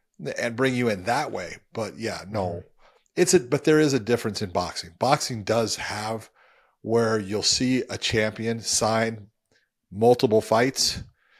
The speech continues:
Speaker 2: Mm-hmm.
Speaker 1: you know, one, one after the other, knowing that, you know, "Hey, I gotta get past this first one to get to the second one." They do it. So not that
Speaker 2: Yeah.
Speaker 1: horrible a thing, but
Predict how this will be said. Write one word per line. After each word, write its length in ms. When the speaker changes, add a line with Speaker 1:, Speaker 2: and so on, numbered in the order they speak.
Speaker 2:
Mm-hmm. 160
Speaker 1:
you 60
know, 120
one, 480
one 260
after 300
the 160
other, 240
knowing 480
that, 180
you 80
know, 180
"Hey, 180
I 80
gotta 160
get 160
past 260
this 100
first 280
one 100
to 60
get 140
to 80
the 80
second 300
one." 200
They 140
do 180
it. 120
So 460
not 220
that 180
Speaker 2:
Yeah. 100
Speaker 1:
horrible 460
a 40
thing, 280
but 180